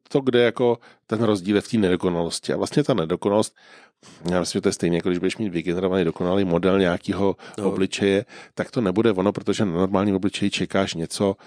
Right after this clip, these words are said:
Speaker 1: nějakou drobnou jako, mm, nedokonalost, ne-, asymetričnost a úplná dokonalost prostě není ono.
Speaker 2: No tak já jenom, když se dostaneme k tomu, tak, eh,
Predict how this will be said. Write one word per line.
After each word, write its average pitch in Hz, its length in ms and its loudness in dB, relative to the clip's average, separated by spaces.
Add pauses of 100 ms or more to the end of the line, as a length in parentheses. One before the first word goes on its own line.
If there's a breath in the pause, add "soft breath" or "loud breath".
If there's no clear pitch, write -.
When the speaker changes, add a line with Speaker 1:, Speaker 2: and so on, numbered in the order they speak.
(360 loud breath)
Speaker 1:
nějakou 107 420 2
drobnou 113 680 2 (100)
jako, 107 480 0 (100)
mm, - 760 -14
nedokonalost, 98 760 -2
ne-, 90 100 -6
asymetričnost 104 880 -2 (380 loud breath)
a - 180 -4
úplná 135 320 2
dokonalost 110 480 0
prostě - 360 -4
není 101 260 2
ono. 98 280 0 (500 soft breath)
Speaker 2:
No 117 100 2
tak 117 120 2 (300)
já 113 120 2 (220)
jenom, 107 400 2
když 92 120 0
se - 80 2
dostaneme 98 380 -2
k - 80 -8
tomu, 92 280 -2
tak, - 340 -8
eh, 85 240 0